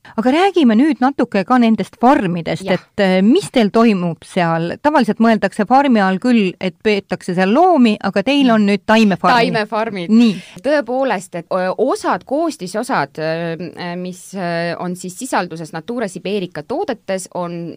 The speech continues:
Speaker 2: öö, korjatud, öö, metsikust loodusest käsitsi. Ja on üks teatud osa, öö, tooraineid, mis on kasvatatud just nendes taimefarmides.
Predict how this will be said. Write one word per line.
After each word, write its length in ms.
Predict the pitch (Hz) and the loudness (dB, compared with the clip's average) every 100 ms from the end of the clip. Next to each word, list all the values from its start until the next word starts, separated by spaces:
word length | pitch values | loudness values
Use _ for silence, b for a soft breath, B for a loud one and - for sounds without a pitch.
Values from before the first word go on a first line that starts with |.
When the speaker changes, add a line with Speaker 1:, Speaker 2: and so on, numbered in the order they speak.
| - | -12
Speaker 2:
öö, 160 | 165 165 - | -12 -12 -6
korjatud, 680 | 214 285 240 160 - 165 - 165 | -4 -2 -2 -6 -8 -14 -12 -10
öö, 160 | 165 B B B | -10 B B B
metsikust 480 | 208 247 220 165 - | -8 -6 -10 -14 -8
loodusest 540 | 185 202 220 226 269 _ | -4 -4 -6 -8 -10 _
käsitsi. 520 | 202 170 - - - - B B B B | -8 -8 -10 -20 -20 -20 B B B B
Ja 260 | - 175 170 | -4 -2 -2
on 240 | 220 277 226 | -2 -4 -6
üks 160 | - | -8
teatud 440 | - 277 247 185 185 | -4 -2 -2 -6 -8
osa, 460 | 226 233 185 175 - | -8 -6 -4 -4 -6
öö, 240 | 170 170 170 | -6 -6 -4
tooraineid, 680 | 185 180 190 226 311 415 - | -2 -2 -2 -4 -4 -6 -8
mis 680 | 208 208 233 269 277 285 - | -8 -4 -4 -2 -2 -4 -6
on 200 | 254 262 | -6 -4
kasvatatud 760 | 190 196 - 254 269 269 - - - | -4 -6 -6 -6 -8 -8 -10 -12 -12
just 260 | 202 262 - | -8 -8 -6
nendes 300 | 269 285 - | -6 -8 -6
taimefarmides. 1080 | 190 214 262 262 175 165 156 147 95 - | -4 -2 -4 -4 -4 -4 -4 -8 -10 -14